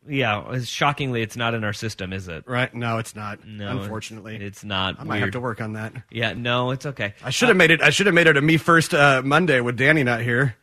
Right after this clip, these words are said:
Speaker 1: Ah, it is Metal Monday.
Speaker 2: Yeah.
Speaker 1: It is Metal Monday. Well, that's fun. So you guys, uh, where was that one at? Was that at the, the
Speaker 2: The
Speaker 1: Crystal
Speaker 2: Roseland.
Speaker 1: Ball? Oh, the Roseland.
Speaker 2: Yes, I hadn't been there in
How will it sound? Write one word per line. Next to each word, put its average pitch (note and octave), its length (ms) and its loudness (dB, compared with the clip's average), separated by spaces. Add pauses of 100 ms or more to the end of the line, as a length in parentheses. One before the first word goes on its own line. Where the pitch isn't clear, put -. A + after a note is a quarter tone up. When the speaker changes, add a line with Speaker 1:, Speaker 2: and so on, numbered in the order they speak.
(280)
Speaker 1:
Ah, D#3+ 260 4
it D#3 100 2
is E3+ 200 2
Metal F#3 280 4
Monday. F#3 680 4
Speaker 2:
Yeah. C#3 320 0
Speaker 1:
It D3+ 220 -6
is F3+ 340 2
Metal G3+ 320 4
Monday. G#3+ 840 4
Well, A3 160 2
that's C4+ 300 4
fun. F#3 400 2
So F#3 140 -6
you F#3+ 100 -4
guys, F3+ 260 0
uh, F3 120 4
where F3 180 0
was F3 140 -2
that E3 240 2
one C#3+ 120 -4
at? A#2 200 -4
Was A#2+ 120 -6
that C3+ 200 0
at C3 160 -2
the, A#2 280 0
the G#2+ 140 -10
Speaker 2:
The C#3+ 60 0
Speaker 1:
Crystal C#3+ 180 6
Speaker 2:
Roseland. C#3+ 320 2
Speaker 1:
Ball? B2+ 120 0
Oh, B2+ 40 0
the A2 160 -6
Roseland. F#3+ 1040 -2
Speaker 2:
Yes, C3 580 0
I A#2+ 120 -6
hadn't B2 220 -4
been B2 180 -4
there C3 240 2
in G#2+ 240 -6